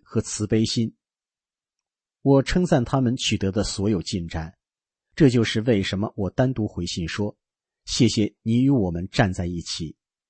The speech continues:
在今天这个阴暗的世界里，这不是一件小事。作为一个修炼人，在与人合作时，我记住了一点，就是师父在《红银三谁是谁非》中说的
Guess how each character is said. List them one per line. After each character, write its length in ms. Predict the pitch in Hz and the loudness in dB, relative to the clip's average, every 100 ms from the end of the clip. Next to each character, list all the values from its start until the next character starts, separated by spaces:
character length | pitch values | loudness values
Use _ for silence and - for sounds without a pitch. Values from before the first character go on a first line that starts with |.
| _ _ | _ _
在 220 | - 120 | 2 4
今 200 | 113 156 | 4 0
天 240 | 160 165 160 | 2 2 2
这 140 | 147 | 0
个 100 | 98 | 0
阴 300 | 95 131 135 | 0 0 0
暗 100 | 120 | 0
的 60 | 92 | -2
世 220 | - 92 | -4 -6
界 180 | - 85 | -6 -6
里， 240 | 80 - _ _ _ _ - | -8 -10 _ _ _ _ 0
这 100 | 143 | 0
不 160 | - | 2
是 160 | 135 139 | 0 0
一 60 | 123 | 0
件 180 | 110 | -2
小 260 | - - - | -2 -6 -8
事。 320 | - - 101 _ _ _ _ _ _ _ _ _ | -8 -6 -6 _ _ _ _ _ _ _ _ _
作 160 | 190 | 4
为 160 | 170 143 | 6 6
一 120 | 143 | 4
个 120 | 151 | 2
修 300 | 101 - 151 | 0 0 2
炼 200 | 147 110 | 2 0
人， 240 | 85 78 - _ _ _ _ | 0 -6 -8 _ _ _ _
在 160 | - 170 | 4 6
与 140 | 131 | 6
人 180 | 101 110 | 4 2
合 220 | - 95 | -2 -4
作 240 | 107 107 85 | -2 0 -2
时， 340 | - 82 - _ _ _ _ | -4 -6 -10 _ _ _ _
我 180 | 127 131 | -4 -2
记 220 | - 180 | 2 2
住 140 | 127 110 | 2 2
了 80 | |
一 180 | 104 90 | 0 -2
点， 320 | 85 71 - _ _ _ _ _ _ _ | -6 -10 -14 _ _ _ _ _ _ _
就 160 | - 123 | 0 2
是 140 | 110 | 2
师 260 | - 151 147 | 0 0 -2
父 160 | 120 | -2
在 200 | - 98 90 | -2 -2 -2
《红 180 | 104 123 | -4 -2
银 200 | 104 120 | 0 -2
三 320 | - 135 - _ _ | 0 0 -2 _ _
谁 200 | - 113 | -4 -2
是 160 | 127 123 | -2 -2
谁 260 | - 104 | -2 -4
非》 160 | 117 151 | 0 -2
中 180 | 151 156 | 0 -4
说 260 | - 104 90 | -2 -2 -4
的 200 | 78 | -6